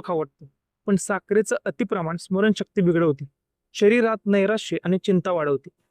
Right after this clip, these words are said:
जर कुणी अचानक साखर खाणं थांबवलं तर त्याला विथड्रॉवल सिम्प्टम्स होतात, त्याचं डोकं दुखतं किंवा थकवा जाणवतो, त्याचा स्वभाव चिडचिडा होतो, त्यामुळं पुन्हा पुन्हा साखर खाण्याची इच्छा निर्माण होते.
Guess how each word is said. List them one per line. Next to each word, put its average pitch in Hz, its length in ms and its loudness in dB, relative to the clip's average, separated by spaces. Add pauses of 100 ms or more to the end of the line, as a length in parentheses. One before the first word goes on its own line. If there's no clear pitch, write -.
(320)
जर 196 100 2
कुणी 220 280 2
अचानक 226 360 -2
साखर 208 400 -2
खाणं 214 220 0
थांबवलं 185 480 2 (200)
तर 170 40 -2
त्याला 175 240 0
विथड्रॉवल 180 440 2
सिम्प्टम्स 175 480 0
होतात, 147 200 -8 (520)
त्याचं 180 220 0
डोकं 185 280 4
दुखतं 175 300 2
किंवा - 460 -4
थकवा 202 280 0
जाणवतो, 160 360 -2 (540)
त्याचा 180 160 -2
स्वभाव 214 300 0
चिडचिडा 208 420 0
होतो, 160 300 -4 (460)
त्यामुळं 214 220 4 (120)
पुन्हा 208 300 4
पुन्हा 190 240 2
साखर 208 380 -4
खाण्याची 190 300 -2
इच्छा 196 200 0
निर्माण 180 320 2
होते. 143 200 -6